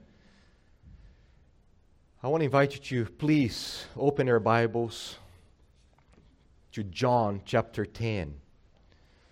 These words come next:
John chapter ten. Starting verse twenty-five, twenty-four. Twenty-four.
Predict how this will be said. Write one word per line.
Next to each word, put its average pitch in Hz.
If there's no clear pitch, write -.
John 120
chapter 110
ten. 87
Starting 190
verse 156
twenty-five, 135
twenty-four. 131
Twenty-four. 98